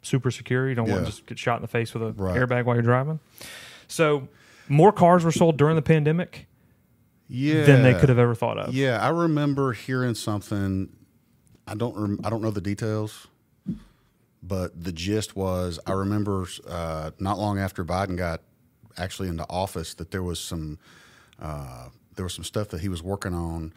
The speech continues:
Speaker 2: trying to get more semiconductors allocated to, I believe, U S based car manufacturers
Speaker 1: Yeah,
Speaker 2: in
Speaker 1: thirty-seven billion
Speaker 2: particular.
Speaker 1: worth.
Speaker 2: Yeah, because it's, guys, it's a problem. Clearly it's a problem.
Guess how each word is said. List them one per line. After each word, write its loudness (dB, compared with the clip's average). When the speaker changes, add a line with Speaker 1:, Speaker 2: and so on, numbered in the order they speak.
Speaker 2:
trying 0
to -4
get -2
more -2
semiconductors -4
allocated -4
to, -6
I -10
believe, -4
U -2
S -4
based -4
car -4
manufacturers -12
Speaker 1:
Yeah, 0
Speaker 2:
in 0
Speaker 1:
thirty-seven 2
billion 2
Speaker 2:
particular. -4
Speaker 1:
worth. -14
Speaker 2:
Yeah, 0
because -2
it's, -8
guys, -2
it's -6
a -10
problem. -4
Clearly -4
it's -8
a -14
problem. -4